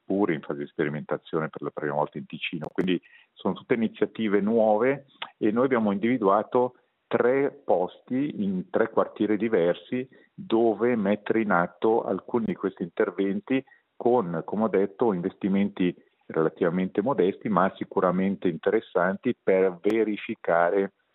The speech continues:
l'efficacia delle misure. Questo ci porterà naturalmente a dire: "Ok, eh, introduciamo queste misure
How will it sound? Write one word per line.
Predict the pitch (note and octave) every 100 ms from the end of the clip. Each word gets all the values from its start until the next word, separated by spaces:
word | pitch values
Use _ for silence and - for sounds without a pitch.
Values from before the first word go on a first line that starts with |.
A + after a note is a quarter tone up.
| -
l'efficacia | F#2 F2+ - F2+ - D2+ D#2 - F2
delle | D#2+ D#2
misure. | D#2 D#2+ C#2+ D2 C#2+ C#2+ _ _ _ _
Questo | G#2+ A2+ - - B2+
ci | -
porterà | - F#2 - F#2+ F2
naturalmente | - F#2+ G2+ F2 F#2+ -
a | G2
dire: | E2 F#2+ G#2 -
"Ok, | F2 -
eh, | G#2 G2 D#2+ - - G2 F2 F2
introduciamo | G#2 A2+ - F#2 F2 - G2+ E2+
queste | - F2 -
misure | F2+ F#2+ F#2+ G2 B2+ C3+